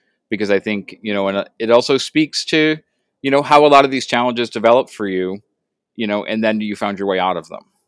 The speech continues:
Like, there's, there's a, a message there of overcoming, which I, I think is important for people to hear. Like, if you were talking directly to someone who's listening today who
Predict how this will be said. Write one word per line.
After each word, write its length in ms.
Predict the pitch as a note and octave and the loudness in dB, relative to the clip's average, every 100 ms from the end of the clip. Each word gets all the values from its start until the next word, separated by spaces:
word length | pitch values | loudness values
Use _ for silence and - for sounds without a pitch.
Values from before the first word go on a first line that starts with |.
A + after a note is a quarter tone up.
| _ - | _ -6
Like, 220 | F#2 - | -6 -2
there's, 320 | G2+ G2 F#2 | -4 -4 -4
there's 320 | G2+ G2+ F#2 | -6 -6 -4
a, 280 | G2 F#2+ F#2+ _ _ _ _ | -2 -2 -4 _ _ _ _
a 80 | A2 | 0
message 440 | A#2 C3 B2 G#2 | 2 2 0 -2
there 300 | A2 G#2 G2+ | 2 4 2
of 340 | G2 F#2+ F2 _ | 2 -2 -4 _
overcoming, 760 | A2 G#2 G2+ - G2 D2 - _ _ _ _ - | -6 -4 -6 -4 -6 -8 -14 _ _ _ _ -12
which 180 | F#2 - E2+ | -10 -10 -8
I, 180 | F#2+ - | -8 -8
I 100 | F#2 | -12
think 200 | G2 F#2 | -12 -14
is 80 | F2+ | -16
important 400 | E2+ G2 D#2+ _ | -10 -10 -10 _
for 100 | F2+ | -18
people 180 | F2 | -14
to 60 | E2+ | -14
hear. 340 | G2 F#2 D#2+ | -8 -6 -6
Like, 260 | E2 D#2+ E2+ _ _ _ _ _ - | -6 -6 -8 _ _ _ _ _ -2
if 180 | C#3+ | -2
you 140 | C3+ D3+ | 0 0
were 120 | D#3+ | 0
talking 420 | - D3+ D3 C3+ | 4 4 4 -2
directly 440 | A#2 A2 A#2 B2 A2 | -2 2 2 2 -4
to 80 | |
someone 320 | - G#2 G2 F#2+ | -2 -4 -4 -4
who's 160 | F2+ | -4
listening 300 | G2+ - G2 | -4 -4 -10
today 480 | - G2 F#2+ F2+ F2 _ _ _ | -4 0 0 0 -6 _ _ _
who 540 | _ A#2 A2 G#2 G2+ | _ -4 -2 -4 -6